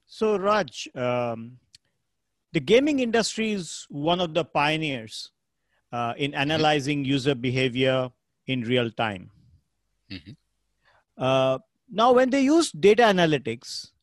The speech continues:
Speaker 1: and target the gamers with offers in real time, right?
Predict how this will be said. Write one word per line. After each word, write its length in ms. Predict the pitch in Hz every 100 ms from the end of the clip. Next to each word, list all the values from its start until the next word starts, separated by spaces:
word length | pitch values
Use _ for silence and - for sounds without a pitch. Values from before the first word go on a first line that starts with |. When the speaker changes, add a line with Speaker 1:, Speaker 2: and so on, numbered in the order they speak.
| _ _ -
Speaker 1:
and 220 | 160 156 -
target 460 | 180 196 220 185
the 120 | 202
gamers 1040 | 151 120 151 160 165 165 165 165 139 - -
with 220 | 143 139
offers 520 | 147 143 - 147 131
in 120 | 135 123
real 260 | 123 123
time, 380 | 117 123 104 - _ _ _ - _
right? 220 | 107 143